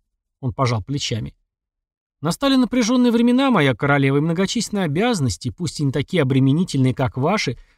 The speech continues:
да дарует вам Бог терпения, требуют моего внимания. И эта аудиенция, вместо того, чтобы доставить мне удовольствие, лишь необходимость выполнить роль посла». «Посла? От кого?» —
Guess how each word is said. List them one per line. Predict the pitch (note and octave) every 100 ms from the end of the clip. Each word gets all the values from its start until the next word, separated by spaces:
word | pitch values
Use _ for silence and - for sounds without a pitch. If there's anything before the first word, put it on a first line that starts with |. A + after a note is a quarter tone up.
| -
да | D3+
дарует | C#3+ C3+ C#3+ D#3
вам | C3 C3+
Бог | C3 B2
терпения, | - C#3+ - C#3+ A#2+
требуют | G#2+ A#3+ B3+ C4
моего | A3+ G#3+
внимания. | F#3+ F#3+ D#3+ A2+ A2 C3+ - _ _ _ _ -
И | D3+
эта | G3+ G#3
аудиенция, | G3+ F#3 G3 B3+ C4 -
вместо | C3+ D3 -
того, | C#3+ D#3 F3
чтобы | - C#3
доставить | C3 C3 D#3+ C#3+ A#2+
мне | C#3
удовольствие, | C3 C3 E3 A#3+ - G3+ F#3+ _ _ _
лишь | C4 B3
необходимость | A#3 F#3 - D#3 G3 C4+ -
выполнить | B2 D3 - F#3+ G3 -
роль | C3 C3 A2
посла». | - F#3 - D#3+ B2 A2+ - _ _ _ _ _ _ _ _ _ _ _ _
«Посла? | A#3 A#3 D#3 D3+ C4 A3+ - _
От | - -
кого?» — | C#4 C#4+ C3